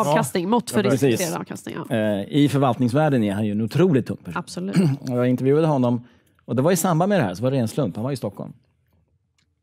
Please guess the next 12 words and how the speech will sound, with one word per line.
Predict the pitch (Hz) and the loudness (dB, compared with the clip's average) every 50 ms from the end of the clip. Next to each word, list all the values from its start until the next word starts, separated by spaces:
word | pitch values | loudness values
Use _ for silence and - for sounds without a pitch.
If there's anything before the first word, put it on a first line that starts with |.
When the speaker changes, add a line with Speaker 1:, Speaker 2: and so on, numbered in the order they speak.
| - _ - - - - - - _ _ _ _ | -20 _ -20 -20 -20 -20 -20 -20 _ _ _ _
Speaker 3:
Och, | - 139 131 123 113 - - _ _ _ _ - - | 0 2 2 2 2 -2 -6 _ _ _ _ -2 0
eh, | 127 120 120 113 | 2 2 2 2
han, | 107 117 123 131 135 127 117 - - - - - - - - - | 2 2 2 2 2 0 -2 -4 -12 -18 -20 -20 -20 -20 -18 -10
han | - - 131 139 139 | -4 -2 0 0 2
var | 120 110 | 2 2
ju | 104 101 | 2 0
liksom | 92 - - 117 | -2 -4 -4 -4
väldigt | 110 120 135 135 | -2 0 -2 0
tydlig | - 143 117 90 78 | 0 -2 -2 -2 -4
med | 78 87 87 - - 127 | -8 -12 -14 -14 -14 -6
problemen | - 127 110 95 139 156 180 160 120 87 76 85 | -4 -4 0 2 2 4 4 2 2 0 -4 -8
att, | - 87 - - - - - - | -12 -14 -14 -14 -18 -18 -18 -20